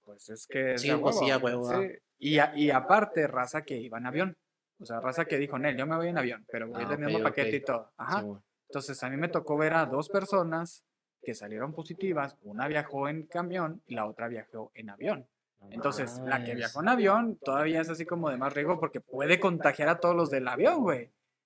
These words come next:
Speaker 1: Y los
Speaker 2: Sí,
Speaker 1: que viajan
Speaker 2: güey.
Speaker 1: en camión, pues estamos hablando de la multitud de gente que va a estar contagiando a todos los demás.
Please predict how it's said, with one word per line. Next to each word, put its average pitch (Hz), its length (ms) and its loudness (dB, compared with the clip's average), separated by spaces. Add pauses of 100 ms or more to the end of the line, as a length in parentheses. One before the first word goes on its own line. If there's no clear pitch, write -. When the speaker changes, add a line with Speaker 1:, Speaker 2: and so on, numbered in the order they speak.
(280)
Speaker 1:
Y 151 140 2
los 147 160 4
Speaker 2:
Sí, 135 80 -2
Speaker 1:
que 143 100 6
viajan 147 340 6
Speaker 2:
güey. 214 100 4
Speaker 1:
en 214 60 -2
camión, 214 360 6
pues 147 120 0
estamos 156 280 0
hablando 135 360 0
de 151 100 0
la 127 100 0
multitud 127 560 -8
de 165 100 0
gente 156 400 -2
que 135 140 -6
va 117 80 -8
a - 20 -12
estar 120 200 -8
contagiando 113 560 -12
a - 20 -20
todos 120 280 -8
los 110 140 -16
demás. - 500 -14